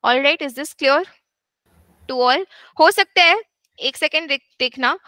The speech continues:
हो सकता है कि आप टाइम n minus टू पे टेन पे ही हो, या फिर हो सकता है यहाँ पे आप ट्वेंटी पे हो, doesn't matter, doesn't matter, although it's not possible कि ट्वेंटी से हम जाएंगे, but it doesn't matter कि आप n minus टू पे कहाँ पे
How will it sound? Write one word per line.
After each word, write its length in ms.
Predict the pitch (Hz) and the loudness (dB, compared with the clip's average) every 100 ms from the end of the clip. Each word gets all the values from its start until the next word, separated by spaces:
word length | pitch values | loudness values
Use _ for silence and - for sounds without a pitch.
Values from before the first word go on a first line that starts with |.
| _ _ | _ _
हो 100 | 285 | -2
सकता 320 | 320 339 - 294 | 0 -2 0 0
है 80 | |
कि 180 | 302 302 | 0 0
आप 240 | 285 294 - | 0 0 0
टाइम 340 | 254 240 311 - | 0 0 -4 -6
n 220 | 233 247 285 | -4 -4 -2
minus 440 | 269 247 254 311 - | -2 -2 -6 -8 -10
टू 140 | 269 | -12
पे 220 | 269 277 349 - _ _ _ _ - | -4 -2 -2 -6 _ _ _ _ 2
टेन 220 | 285 311 | 2 2
पे 120 | 330 | 2
ही 100 | 349 | 2
हो, 200 | 359 269 381 - _ _ _ _ _ _ _ | 2 0 -2 -6 _ _ _ _ _ _ _
या 120 | 269 | 0
फिर 200 | 294 359 | 0 0
हो 160 | 392 320 | -2 -2
सकता 340 | - 339 - 339 | -2 -4 0 2
है 220 | 339 302 | 2 0
यहाँ 340 | 311 277 269 269 | 0 0 -2 -2
पे 60 | |
आप 140 | 311 330 | -2 -2
ट्वेंटी 340 | 294 247 269 | -4 -4 -6
पे 80 | 277 | -8
हो, 60 | 240 | -2
doesn't 400 | 233 247 277 294 | 0 0 -2 -2
matter, 320 | 220 185 156 - _ _ _ _ _ _ _ | -2 -4 -12 -16 _ _ _ _ _ _ _
doesn't 300 | 247 233 294 | -2 0 -2
matter, 300 | 285 202 185 180 | -2 -4 -6 -4
although 320 | - 254 294 | -2 0 -2
it's 120 | 330 339 | -4 -2
not 200 | 359 302 | -2 0
possible 520 | 262 - 302 285 302 | -2 -2 -4 -4 -4
कि 120 | 294 | -6
ट्वेंटी 380 | 277 240 233 277 | -6 -6 -6 -8
से 80 | 302 | -6
हम 80 | |
जाएंगे, 220 | 285 262 294 | -2 -4 -4
but 180 | 311 | -8
it 120 | 311 262 | -4 2
doesn't 300 | 247 220 277 | 2 0 -2
matter 260 | 247 240 226 | -2 -4 -6
कि 80 | 277 | -2
आप 180 | 320 - _ _ - | -2 -2 _ _ -4
n 220 | 240 247 | -2 0
minus 320 | 233 247 - | -2 -4 -8
टू 100 | 233 | -8
पे 140 | 254 320 | -6 -4
कहाँ 300 | 208 196 - | -4 -6 -6
पे 160 | - | -6